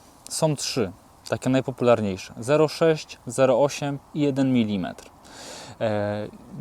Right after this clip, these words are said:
guma zero sześć jest najbardziej elastyczna i przez to też najmiększa. Jeżeli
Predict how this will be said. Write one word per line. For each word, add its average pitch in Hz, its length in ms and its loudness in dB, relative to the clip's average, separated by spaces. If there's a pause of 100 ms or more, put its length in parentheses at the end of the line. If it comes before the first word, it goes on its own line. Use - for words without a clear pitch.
(100)
guma 185 340 4
zero 165 340 2
sześć - 560 2
jest 131 200 -2
najbardziej 143 480 0
elastyczna 135 720 0 (460)
i 160 100 -4
przez - 240 0
to 147 100 -2
też 139 180 -4
najmiększa. 143 640 0 (680)
Jeżeli 143 540 0